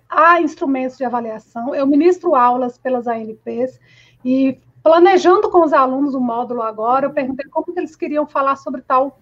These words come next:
tema lá da, do, da disciplina, e se poderia ser, é, num seminário, na, no Meet. "Não, professora, a gente faz um podcast." Eu falei, "Mas vocês sabem fazer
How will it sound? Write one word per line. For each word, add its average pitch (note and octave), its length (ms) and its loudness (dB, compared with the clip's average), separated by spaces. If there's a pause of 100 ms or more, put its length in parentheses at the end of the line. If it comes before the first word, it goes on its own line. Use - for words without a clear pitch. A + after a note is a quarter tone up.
(120)
tema C4 300 -4
lá A3+ 120 -4
da, A#3+ 180 -6
do, A3+ 180 -10
da B3 160 -4
disciplina, A#3 680 -6 (460)
e - 60 -20
se - 140 0
poderia E4+ 420 4
ser, C#4+ 600 4 (160)
é, B3 440 -4
num C4 220 -4
seminário, D#4 840 2
na, C4 280 -2
no C4 100 -2
Meet. E4 380 2
"Não, F4 200 -2
professora, G4 320 -4
a D4+ 40 -4
gente D4+ 120 -8
faz E4+ 140 -2
um E4+ 80 -2
podcast." C4+ 640 -4
Eu D4+ 60 -16
falei, E4 180 -14
"Mas F#4 160 -8
vocês F4+ 180 -8
sabem D#4+ 280 -2
fazer D4 260 -6